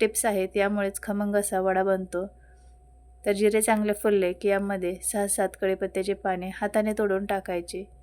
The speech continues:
आणि जो आपण मिरचीचं वाटण करून घेतले, मसाला बनवलाय ना, तो टाकून घेऊया. आणि आता हे चांगलं परतवून घ्यायचे.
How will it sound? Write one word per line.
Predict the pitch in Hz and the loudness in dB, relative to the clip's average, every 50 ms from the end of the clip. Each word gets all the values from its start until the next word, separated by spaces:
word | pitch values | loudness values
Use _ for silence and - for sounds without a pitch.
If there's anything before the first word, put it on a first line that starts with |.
| - - - - - - | -20 -20 -20 -20 -10 -4
आणि | - 190 202 208 | -2 0 0 2
जो | 214 220 | 4 4
आपण | 202 202 202 - 196 180 190 190 - - - - - | 4 4 4 0 -4 -6 -6 -6 -12 -18 -20 -14 -8
मिरचीचं | - 202 202 202 202 - 233 214 - 220 208 | -4 -2 -2 -2 0 -2 -2 -2 0 0 0
वाटण | 202 190 190 - 196 202 | 0 0 0 -2 -6 -4
करून | 190 - 196 190 190 196 | -2 0 0 0 0 0
घेतले, | 202 202 190 - 185 180 185 | -2 -4 -4 -4 -6 -6 -6
मसाला | 185 185 185 - - 196 196 202 | -6 -6 -6 -4 -2 -2 -2 0
बनवलाय | 202 208 202 202 196 196 202 196 196 | 0 0 0 0 0 0 0 -2 -2
ना, | 185 180 190 - - - - - | -4 -6 -10 -12 -16 -16 -6 -4
तो | 233 | -2
टाकून | 226 - 233 220 220 - 190 185 185 | 2 2 2 2 0 -2 -6 -6 -6
घेऊया. | 185 190 185 180 175 175 196 185 - - - - - - - - - - _ - - - - - - - - - - - - - - - - - - - - - - - - - - - - - - - - - - - - - - - - - - - - - - - - - - - - - | -4 -4 -4 -4 -4 -6 -8 -12 -16 -20 -20 -20 -20 -20 -20 -20 -20 -20 _ -20 -20 -20 -20 -20 -20 -20 -20 -20 -20 -20 -20 -20 -20 -20 -20 -20 -20 -20 -20 -20 -20 -20 -20 -20 -20 -20 -20 -20 -20 -20 -20 -20 -20 -20 -20 -20 -20 -20 -20 -20 -20 -20 -20 -20 -20 -20 -20 -20 -20 -8 -4 -2
आणि | 208 208 202 | 2 4 2
आता | 208 208 214 | 4 4 2
हे | 208 190 202 185 196 - - - - | 0 2 0 -4 -4 -6 -12 -12 -2
चांगलं | - 220 220 220 220 | 0 2 2 2 2
परतवून | 220 - 233 220 208 208 - 202 196 202 202 | 4 4 6 6 6 4 2 2 2 2 0
घ्यायचे. | 208 208 214 208 196 - - 185 180 190 | 0 2 2 2 0 0 -4 -4 -4 -6